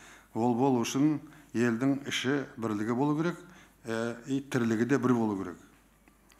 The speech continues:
Мынандай лаңкестерге, мынандай бандиттерге жол бермеуіміз керек. Барлық бәле содан басталатын болады. Ең басында, сондықтан ешкім ренжімесін, бұдан былай өте қатаң жазаға тартылатын болатынын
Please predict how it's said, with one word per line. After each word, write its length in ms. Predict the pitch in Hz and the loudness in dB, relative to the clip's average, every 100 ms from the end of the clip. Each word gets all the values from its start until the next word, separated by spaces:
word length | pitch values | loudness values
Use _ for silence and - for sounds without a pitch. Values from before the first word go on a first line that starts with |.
| - | -10
Мынандай 380 | 120 123 131 135 | 0 2 4 4
лаңкестерге, 880 | 127 131 113 127 - 120 123 131 92 - - - - | 4 2 2 -2 0 0 4 2 0 -8 -20 -20 -12
мынандай 320 | 120 127 127 | 0 2 4
бандиттерге 840 | 123 107 131 131 131 131 131 147 101 95 | 2 4 4 4 2 -2 0 -2 -2 0
жол 200 | 127 120 | 2 4
бермеуіміз 480 | 120 120 117 101 | 2 2 2 0
керек. 220 | 95 87 - - _ _ _ _ | -4 -10 -12 -20 _ _ _ _
Барлық 380 | 120 139 139 110 | 0 2 2 -4
бәле 260 | 101 127 139 | 0 2 2
содан 380 | 135 117 120 113 - | 0 0 0 -2 -6
басталатын 460 | 107 107 98 98 | -6 -6 -6 -6
болады. 320 | 90 85 - - _ - - - _ - | -8 -12 -16 -20 _ -20 -20 -20 _ -8
Ең 320 | 117 143 139 | 0 4 4
басында, 440 | 120 113 110 95 92 | 2 0 -2 -6 -6
сондықтан 460 | 117 107 127 117 117 | -4 -4 -2 -2 -2
ешкім 320 | - 117 104 113 | -4 -4 -4 -2
ренжімесін, 680 | 113 104 107 143 156 185 175 - - - - 113 | 0 2 4 4 4 -2 -2 -12 -20 -20 -8 -2
бұдан 260 | 120 127 | 2 4
былай 300 | 127 156 175 156 - - - - | 4 4 2 -2 -10 -20 -20 2
өте 320 | 123 139 160 - | 4 4 2 0
қатаң 480 | 123 120 143 151 143 - - - _ _ _ | -2 0 2 2 0 -6 -18 -20 _ _ _
жазаға 460 | 107 120 110 110 131 - | 0 0 2 -2 -2 -4
тартылатын 640 | 107 113 107 - 110 107 | -6 -4 -4 -2 -6 -4
болатынын 520 | 107 104 - 117 123 | -2 -2 -2 -6 -6